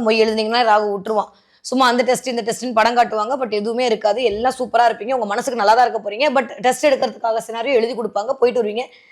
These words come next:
நிறைய பேர் இந்த, அ, ஸ்கேனோட, எக்ஸ்ரேவோட கனெக்ட் ஆவீங்க, இது எல்லாமே ராகுவின் காரத்துவம், அதனால இதோட கனெக்ட் ஆகிறதுக்கான வாய்ப்புகள் உண்டு. இதை மட்டும் கவனமா பார்த்துக்கிட்டா போதுமானது. ஓகே. அதே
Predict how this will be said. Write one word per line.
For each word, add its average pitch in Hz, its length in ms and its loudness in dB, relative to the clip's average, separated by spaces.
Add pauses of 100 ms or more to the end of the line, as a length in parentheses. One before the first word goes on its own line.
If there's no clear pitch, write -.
(340)
நிறைய 247 220 4
பேர் 285 160 4
இந்த, 220 180 -2 (760)
அ, 214 160 -4
ஸ்கேனோட, 269 680 4 (260)
எக்ஸ்ரேவோட 254 560 4
கனெக்ட் 208 300 -8
ஆவீங்க, 190 300 -6
இது 214 120 -2
எல்லாமே 240 300 2
ராகுவின் 233 420 0
காரத்துவம், 202 380 0
அதனால 226 220 -2
இதோட 240 260 4
கனெக்ட் 226 240 2
ஆகிறதுக்கான 214 380 -4
வாய்ப்புகள் 214 420 -2
உண்டு. 202 200 -4 (640)
இதை 254 140 6
மட்டும் 240 260 2
கவனமா 233 380 2
பார்த்துக்கிட்டா 196 380 -2 (140)
போதுமானது. 190 460 -6 (140)
ஓகே. - 180 -10 (1040)
அதே 254 160 6